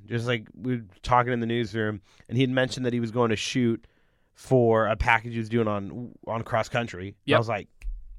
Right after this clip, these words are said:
Speaker 1: "What's the angle?" And he was like, "They haven't had a home meet in a lot, in a while." So I had him ask a couple extra questions for me, and, and Andy got a byline in a, in a news article.
Speaker 2: Yeah,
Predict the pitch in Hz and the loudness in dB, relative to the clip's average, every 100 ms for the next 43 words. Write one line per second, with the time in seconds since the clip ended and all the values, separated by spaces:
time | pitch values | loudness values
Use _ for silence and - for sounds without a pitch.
0 | - - - - 127 123 - 120 113 110 | -20 -20 -20 -4 0 0 0 0 -2 -4
1 | 92 73 104 113 107 107 98 - 123 123 | -6 -8 -8 -6 -4 -4 -6 -10 -8 -4
2 | 120 110 127 113 101 92 98 87 - 98 | -2 0 0 -2 -6 -8 -8 -10 -12 -14
3 | - 110 104 98 90 85 _ _ _ - | -12 -10 -8 -6 -8 -10 _ _ _ 2
4 | 180 170 131 113 - - - 127 127 123 | 10 10 10 4 -6 -14 -4 2 4 2
5 | 135 131 123 113 - 117 117 - 110 123 | 2 -2 -2 -8 -2 -2 -2 -8 -6 -6
6 | 117 117 107 120 - 113 104 113 104 - | -4 -4 -6 -10 -4 -2 -2 -8 -8 -2
7 | 107 101 101 98 90 _ _ _ _ _ | 0 0 -6 -8 -10 _ _ _ _ _
8 | - 101 104 117 120 120 127 123 113 107 | -10 -8 -8 -8 -8 -4 -2 -2 0 0
9 | 123 123 127 131 131 131 92 147 156 170 | -2 -4 -8 -8 -8 -8 -6 -2 2 2
10 | 233 185 123 113 104 95 - 165 226 | 4 4 4 0 -10 -12 -4 4 4